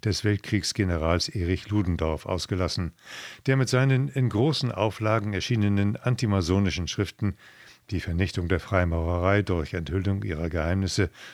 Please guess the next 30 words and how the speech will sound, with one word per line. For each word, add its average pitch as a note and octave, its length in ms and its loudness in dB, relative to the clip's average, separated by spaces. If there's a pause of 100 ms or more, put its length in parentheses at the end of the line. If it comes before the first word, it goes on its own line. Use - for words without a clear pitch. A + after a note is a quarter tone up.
neunzehnhundertsiebenundzwanzig E2+ 1300 0 (540)
einen C3 340 2
Grundstein F2+ 640 2
für G#2 160 -2
die F2+ 140 0
Verfolgung A2+ 580 0
der F#2 160 -2
Freimaurer F2+ 640 0 (380)
und B2+ 180 0
die C3 120 2
Schließung A#2 460 0
der G#2 120 2
Logen F#2+ 440 0
im F#2 120 -2
sogenannten F2 800 -2
Dritten E2+ 320 0
Reich D#2+ 380 -4
legte. E2+ 360 -8 (720)
Und F#2+ 360 0
nicht F#2 220 -2
nur F2 120 -4
das. G2+ 340 0 (720)
Ludendorffs B2+ 560 4
absurd A#2 640 0
konstruierte A2+ 680 0
Theorie F#2 480 0
von G2+ 200 0
der F#2 160 4
jüdisch-bolschewistisch-freimaurerischen F#2+ 2250 0
Weltverschwörung G2+ 760 2